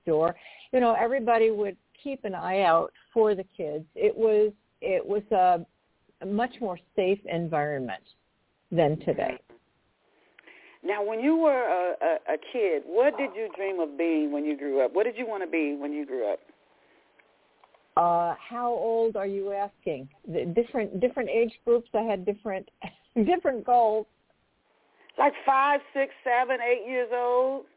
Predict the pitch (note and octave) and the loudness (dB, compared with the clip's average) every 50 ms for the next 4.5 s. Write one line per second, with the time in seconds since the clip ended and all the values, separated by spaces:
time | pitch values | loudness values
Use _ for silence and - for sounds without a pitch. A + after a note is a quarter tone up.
0 | _ _ _ _ _ _ _ _ _ - A#3 C4+ C#4+ C#4+ C#4+ C4+ B3 G#3+ F#3+ F3 | _ _ _ _ _ _ _ _ _ 0 2 2 4 2 0 -2 -2 -6 -8 -10
1 | F3 G3+ G3 F#3+ F3+ F3 F3 - D#3 G3+ G3+ G3+ F#3 G#3 A3+ A#3+ D4 F#4 G#4+ A4 | -10 -6 -4 -4 -4 -4 -6 -8 -12 -12 -12 -12 -10 -8 -8 -8 -8 -8 -10 -12
2 | _ _ - G#3 F3 D#3+ D3+ D#3 F3+ F#3+ - - - - F#3 A3 A#3+ A#3+ G#3 G#3+ | _ _ -4 -2 0 0 0 -2 -4 -8 -10 -10 -8 -6 -6 -6 -6 -6 -6 -8
3 | G3 F#3 _ - F3+ F3 F3 F3 E3 D#3+ D#3 D#3+ - - - F#3 D#3+ D3+ C#3 C#3+ | -10 -10 _ -10 -8 -6 -6 -4 -4 -4 -4 -6 -6 0 4 4 6 6 4 2
4 | D3 _ - - - D#3+ D#3 D3 D3 C#3 | -4 _ -14 -6 -2 0 0 2 2 0